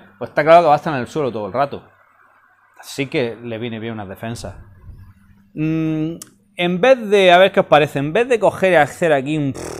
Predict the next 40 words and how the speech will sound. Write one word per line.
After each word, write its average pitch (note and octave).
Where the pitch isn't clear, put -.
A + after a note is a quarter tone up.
un C3
lío C#3
aquí B2
feo C3
de, G#2+
de B2
tubo, E3
se -
me E3
ha A3+
ocurrido F3+
coger C3+
de C#3+
este G#3
ángulo F#3+
también, D3
ahora F#3
estoy F#3
con D#3
los B2+
ángulos, A2
voy B2
a -
aparecer D3+
la C3+
moto C#3
de A#2
los G#2+
ángulos, F#2+
de D3
este A3+
ángulo A3+
macizo D3+
y, A#2+
y C3
bueno D3
que B2
tengo D3+
por C#3
ahí, C3+